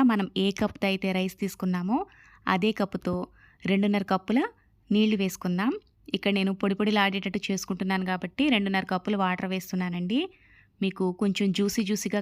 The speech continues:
కావాలనుకుంటే మూడు కప్పుల వరకు నీళ్లు వేసుకోవచ్చు. ఒకసారి అంతా కలిసేలా కలుపుకున్న తర్వాత ఇందులోకి ముందుగా మనం నీట్గా వాష్ చేసి పెట్టుకున్న బియ్యాన్ని, పెసరపప్పుని వేసేసుకుని సన్నటి సెగ మీద రెండు విజిల్స్ వేయించుకుంటే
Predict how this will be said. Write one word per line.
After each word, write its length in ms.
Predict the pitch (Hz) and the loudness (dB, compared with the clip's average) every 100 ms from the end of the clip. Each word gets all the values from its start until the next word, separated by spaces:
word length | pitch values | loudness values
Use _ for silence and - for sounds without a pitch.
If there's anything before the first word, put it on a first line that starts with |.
| 202 | 2
కావాలనుకుంటే 680 | 190 185 190 180 185 180 277 226 | 2 2 0 -2 -4 0 2 2
మూడు 180 | 202 202 | 2 0
కప్పుల 240 | 196 190 185 | -2 0 0
వరకు 220 | 185 - 302 | -2 2 4
నీళ్లు 220 | 214 190 185 | 6 2 -2
వేసుకోవచ్చు. 520 | 180 - 175 - 277 415 - - - - 196 | -4 -6 -6 -2 -2 -2 -6 -20 -20 -6 -2
ఒకసారి 280 | - 214 202 | 2 2 2
అంతా 180 | 190 202 | -2 -2
కలిసేలా 380 | 196 185 196 190 190 | -4 -4 -2 -2 -2
కలుపుకున్న 340 | 180 - 185 185 | -4 -2 -4 -2
తర్వాత 340 | 180 175 175 233 403 - _ _ _ _ - 196 | -2 -4 -2 -2 -2 -6 _ _ _ _ -4 0
ఇందులోకి 380 | 196 190 185 190 | 2 0 0 0
ముందుగా 260 | 202 196 220 | 2 2 0
మనం 160 | 214 196 196 | 0 0 0
నీట్గా 260 | 196 - 208 | 0 0 0
వాష్ 200 | 196 185 | 0 0
చేసి 160 | 208 - 190 | -4 -2 -4
పెట్టుకున్న 340 | - 185 202 311 202 | -2 0 2 4 4
బియ్యాన్ని, 400 | 190 190 185 262 - | 2 0 2 0 0
పెసరపప్పుని 560 | 208 196 - 185 190 196 | -2 -2 -4 -2 0 0
వేసేసుకుని 520 | 185 185 190 - 202 359 - - - _ - | 0 -4 -8 -2 0 0 -4 -18 -20 _ -2
సన్నటి 360 | 233 202 208 - | 0 2 0 -2
సెగ 160 | 202 190 | 0 2
మీద 140 | 185 180 185 - | 2 2 0 0
రెండు 180 | 202 208 196 | 2 2 0
విజిల్స్ 300 | 175 196 196 | -2 -4 -2
వేయించుకుంటే 460 | 190 185 - 190 | 0 -2 -2 -2